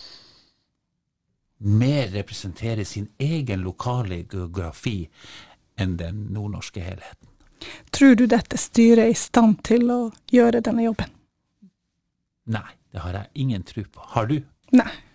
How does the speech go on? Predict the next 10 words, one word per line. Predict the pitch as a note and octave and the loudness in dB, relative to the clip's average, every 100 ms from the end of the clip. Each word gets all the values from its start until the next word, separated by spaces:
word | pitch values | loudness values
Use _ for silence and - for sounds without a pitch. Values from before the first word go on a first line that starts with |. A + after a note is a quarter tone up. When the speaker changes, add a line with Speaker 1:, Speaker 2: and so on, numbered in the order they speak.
| _ | _
Speaker 2:
jeg | A#3+ A#3+ - | -2 -2 -2
tror | C4+ C4+ | -8 -8
ikke | - - | -12 -18
det. | - _ - | -20 _ -4
Jeg | A#3+ - | -2 6
tror | C4+ B3 | 8 8
det, | A#3 A#3 A#3 A#3 A#3 - - - - - _ | 6 6 6 4 2 -2 -12 -18 -18 -20 _
eh, | A#3+ B3+ B3+ | 6 8 10
må | B3+ | 12
gjøres | C4 B3 B3 A#3+ A#3 | 10 10 10 8 4